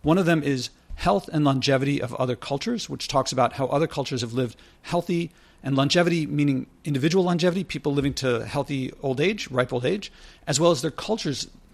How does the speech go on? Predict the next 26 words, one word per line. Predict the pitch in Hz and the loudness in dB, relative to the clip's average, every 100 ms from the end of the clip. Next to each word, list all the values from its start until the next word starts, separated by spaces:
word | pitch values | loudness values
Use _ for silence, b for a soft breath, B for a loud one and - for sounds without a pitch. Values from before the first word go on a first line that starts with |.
| - | -8
resiliently | 139 135 170 190 185 165 170 147 b - | -2 4 6 6 2 0 -2 -4 b -8
and | 135 | -6
stably | - - 156 147 143 131 127 | -4 2 2 2 0 0 -2
living | 139 143 143 | 0 2 2
for | - 127 120 B - | 0 -2 -2 B 0
tens | - 170 156 | 2 2 0
of | 127 | 0
thousands | 135 131 123 113 | 0 0 -4 -4
of | |
years, | 131 127 - B B - | 0 0 -2 B B 2
not | 170 180 | 2 4
just | 160 - | 0 2
decades | 170 165 143 123 113 | 2 2 2 0 -2
or | 127 | -4
centuries | - 160 160 135 120 - | 2 2 2 0 -2 -4
that | 143 | -6
we | 131 | -4
fear | 156 147 | 0 0
we | 135 | 0
might | 135 131 | -2 -2
have | 131 117 120 | -4 -4 -4
left | 117 - - | -6 -10 -6
for | 135 | 0
our | 120 | 0
culture | 120 - 127 - | -2 -4 -6 -6
today. | 107 113 123 104 - | -8 -2 -2 -2 -8